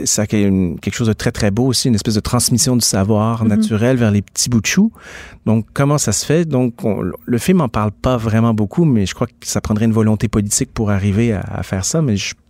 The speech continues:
Speaker 1: Nancy serait peut-être mieux placée que moi pour en parler.
Speaker 2: Alors, parce que c'est sûr que moi, je regardais ça, puis je me disais, il s'en prend partout dans toutes les régions,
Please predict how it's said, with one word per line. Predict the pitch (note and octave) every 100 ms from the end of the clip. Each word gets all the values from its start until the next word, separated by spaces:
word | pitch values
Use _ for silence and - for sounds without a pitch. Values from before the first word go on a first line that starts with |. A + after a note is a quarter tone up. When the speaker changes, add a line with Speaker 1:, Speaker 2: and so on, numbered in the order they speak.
| _
Speaker 1:
Nancy | B2 A2+ - D#3
serait | - A2+
peut-être | - A2
mieux | A#2+ C#3+
placée | C#3 B2+ - A2+
que |
moi | A#2+
pour | A#2 A2+
en | G#2+
parler. | A#2 A2 A#2+ A#2+
Speaker 2:
Alors, | G#3+ G3+ F#3+
parce | A3 -
que | G#3
c'est | A3+
sûr | - F4 -
que | G#3+ G3+
moi, | G#3 B3+
je | A#3
regardais | F#3+ F#3 F3 F3
ça, | - C#4+
puis | A#3
je | F#3
me | E3
disais, | E3 G3 A3
il | G3
s'en | - F#3+ D#3+
prend | - G3+
partout | G3+ F#3 - A#3
dans | G#3+ F3
toutes | - A#3+
les | A3
régions, | F#3 F3 E3+ F#3 G3